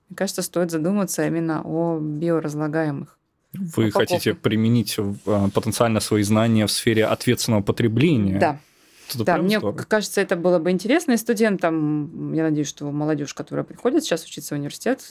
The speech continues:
Speaker 1: что она и горит идеей, не знаю, хочет с-, сделать мир лучше, мне
Speaker 2: Более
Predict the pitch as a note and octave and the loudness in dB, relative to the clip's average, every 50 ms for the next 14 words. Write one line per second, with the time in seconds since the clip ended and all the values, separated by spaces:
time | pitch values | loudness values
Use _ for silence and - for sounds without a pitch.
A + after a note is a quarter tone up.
0 | - D#3 D3+ - - - D#3 D3 C#3+ C#3+ D3 D3 C#3+ C3+ C#3+ D3+ _ _ _ _ | -16 -14 -14 -14 -10 -6 -4 -4 -2 -2 -2 -2 -4 -4 -8 -12 _ _ _ _
1 | _ _ _ _ - D#3+ D3+ F#3 F#3+ F#3+ F#3 F#3 F#3 D#3 C3+ D3 F3 G3+ G#3+ G3+ | _ _ _ _ -4 0 2 2 2 2 0 0 0 -2 0 2 2 4 4 4
2 | E3+ D#3 D#3 D#3 D3+ D#3 D3 D3 D3 - D#3 D#3 - D#3 - - - - - D#3 | 4 4 2 0 0 0 -2 -2 -2 -4 -6 -4 -4 -6 -6 -6 -6 -4 -4 -4
3 | D#3 D3 D#3 E3 D3+ C#3+ - - D#3+ E3 F3 E3+ D#3 C#3+ - - - - C3+ - | -4 0 2 2 2 2 0 -2 0 0 2 0 0 -2 -4 -8 -12 -12 -12 -6
4 | A#2+ A#2 | 0 2